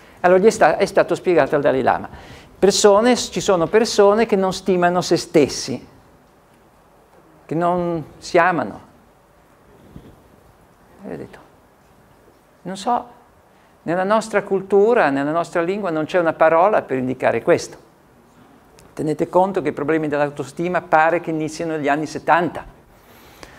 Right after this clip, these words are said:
Prima la depressione era una depressione che si fondava sulla colpa, paura della punizione, paura di essere, eh, giudicati. Adesso la maggioranza delle persone ha un altro tipo di paura, qual è? Quella di essere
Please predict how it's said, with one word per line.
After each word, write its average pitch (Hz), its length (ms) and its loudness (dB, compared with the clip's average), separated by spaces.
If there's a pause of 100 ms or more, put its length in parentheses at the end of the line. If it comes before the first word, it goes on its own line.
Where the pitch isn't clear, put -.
(440)
Prima 185 340 4
la 165 100 4
depressione 185 720 4
era 185 80 2
una 160 80 0
depressione 165 560 0
che 214 60 -6
si 156 100 -4
fondava 147 320 4
sulla 139 260 2
colpa, 277 500 4 (1120)
paura 165 380 4
della 156 180 4
punizione, 165 640 2
paura 165 340 4
di 151 420 2 (200)
essere, 143 640 2 (420)
eh, - 180 0
giudicati. 139 840 0 (840)
Adesso 185 320 2
la 156 60 4
maggioranza 160 460 0
delle 147 120 -2
persone 180 460 0
ha - 20 0
un 147 120 0
altro 247 240 -2
tipo 156 240 -4
di 127 100 -4
paura, 110 400 -2
qual 123 160 -8
è? 208 260 -4 (400)
Quella 214 300 -4
di 180 140 -6
essere 170 360 -8